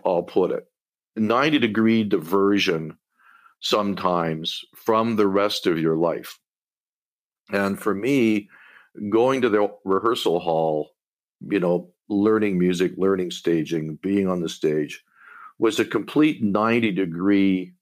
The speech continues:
uh, separation from working for the income tax department, which I did, you know, f-, the other forty hours <laughs> of the, of the week. And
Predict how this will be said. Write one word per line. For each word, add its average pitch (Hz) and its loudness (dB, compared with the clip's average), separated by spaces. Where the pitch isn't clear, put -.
uh, 85 0
separation 95 0
from 87 -2
working 87 0
for - -2
the 80 0
income 90 -4
tax 71 -4
department, 71 -6
which 73 -8
I 73 0
did, 73 -4
you 80 -2
know, 69 -2
f-, - -14
the 80 -2
other 82 0
forty 78 0
hours 76 0
<laughs> - -6
of 127 -2
the, 90 -2
of 90 -2
the 82 -2
week. 92 0
And 117 0